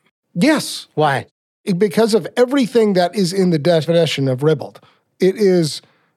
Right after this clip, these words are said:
Speaker 1: referring to sexual matters in an amusingly coarse or irreverent way. Like, th-, this is one word doing the work of five words.
Speaker 2: Yeah.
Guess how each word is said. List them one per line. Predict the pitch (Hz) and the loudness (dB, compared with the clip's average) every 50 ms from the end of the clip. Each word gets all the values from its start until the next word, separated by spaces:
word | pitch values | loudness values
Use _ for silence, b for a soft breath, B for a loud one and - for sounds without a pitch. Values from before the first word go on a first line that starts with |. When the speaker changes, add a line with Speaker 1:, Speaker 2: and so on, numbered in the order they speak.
| _ - | _ -2
Speaker 1:
referring | 185 185 175 - 226 233 254 262 | 0 0 0 2 2 2 2 2
to | - - 208 | 2 0 0
sexual | - - 220 214 - - - 240 202 196 190 | 0 0 -2 -2 -2 -2 -2 0 2 2 2
matters | 180 175 175 175 175 180 175 143 - | 2 2 2 2 2 2 0 0 -2
in | - 196 214 208 | -2 -2 -2 0
an | 202 208 175 | 0 0 0
amusingly | 185 185 180 180 185 196 233 277 302 247 208 285 269 262 254 254 254 240 | 2 4 4 4 4 4 2 2 2 2 0 0 0 0 0 0 -2 -2
coarse | - - - - 214 214 190 - - - | -4 -8 -2 0 2 2 2 -2 -4 0
or | - 240 254 247 | 2 2 2 2
irreverent | 254 247 220 208 185 196 196 202 185 190 185 175 156 | 2 2 0 2 2 2 0 0 0 -2 -4 -4 -4
way. | 156 151 165 170 151 117 120 113 - _ b b b b b b b b | -4 -2 -2 -2 -2 -4 -8 -18 -20 _ b b b b b b b b
Like, | 165 175 - - _ _ _ _ _ - 196 | -4 -4 -4 -8 _ _ _ _ _ -12 -12
th-, | 180 190 277 | -12 -8 -4
this | 190 254 285 - | -2 -2 0 0
is | 294 208 160 | 0 0 2
one | 160 156 185 226 247 233 208 190 | 2 2 2 2 4 2 2 2
word | 175 214 220 208 190 175 156 | 4 4 4 4 2 2 0
doing | 170 196 196 190 180 | 0 2 2 2 0
the | 175 | 0
work | 156 160 175 180 - - | 0 2 0 0 0 -2
of | 160 131 | -4 -4
five | - - 180 170 170 180 170 151 135 | -4 -4 -4 -2 0 0 -2 -2 -4
words. | 123 107 107 107 - - - | -10 -12 -14 -16 -14 -8 -4
Speaker 2:
Yeah. | 131 120 110 110 110 | -4 -2 -2 -4 -8